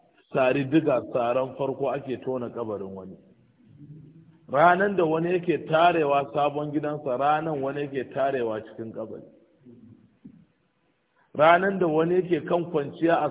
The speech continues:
sabon katifa, wani yake kwanciya a sabon kabari. Duniyar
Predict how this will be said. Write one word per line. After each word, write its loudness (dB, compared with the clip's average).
sabon 0
katifa, -4
wani -2
yake -2
kwanciya -4
a -8
sabon 0
kabari. -6
Duniyar 0